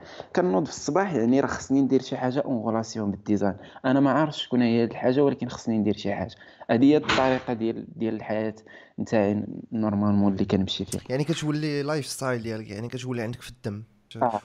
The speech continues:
Speaker 2: وراه هذيك هي اهم
Speaker 1: آه،
Speaker 2: حاجه،
Speaker 1: هادي.
Speaker 2: حيت الا ما كنتيش كتفكر فيها وما كتحاولش كل نهار تزيد خطوه وتطلع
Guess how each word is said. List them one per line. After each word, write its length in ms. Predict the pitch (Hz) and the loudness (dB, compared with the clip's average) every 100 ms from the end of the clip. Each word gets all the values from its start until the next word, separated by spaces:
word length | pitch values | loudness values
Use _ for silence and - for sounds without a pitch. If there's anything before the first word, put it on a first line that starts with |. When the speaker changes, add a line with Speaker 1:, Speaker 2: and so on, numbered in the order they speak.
| - | -4
Speaker 2:
وراه 100 | 165 | -4
هذيك 200 | 175 214 | -4 -4
هي 40 | |
اهم 280 | - 165 151 | -2 0 2
Speaker 1:
آه، 100 | 104 | 4
Speaker 2:
حاجه، 120 | 101 | 4
Speaker 1:
هادي. 100 | 104 | 2
Speaker 2:
حيت 180 | 127 147 | 0 -4
الا 120 | 143 | -4
ما 80 | 147 | -6
كنتيش 240 | - 147 | -10 -12
كتفكر 380 | - 143 - 139 | -10 -12 -8 -8
فيها 320 | 123 139 127 | -4 -4 -4
وما 200 | 135 127 | -6 -8
كتحاولش 1040 | 127 127 - 113 110 107 - 147 135 143 - | -14 -14 -10 -8 -8 -10 -8 -4 -4 -4 -8
كل 180 | 143 | -8
نهار 340 | 139 131 123 131 | -6 -6 -6 -6
تزيد 380 | 117 117 127 127 | -8 -6 -6 -8
خطوه 400 | - - 127 131 | -16 -8 -6 -6
وتطلع 400 | - 123 104 | -6 -6 -6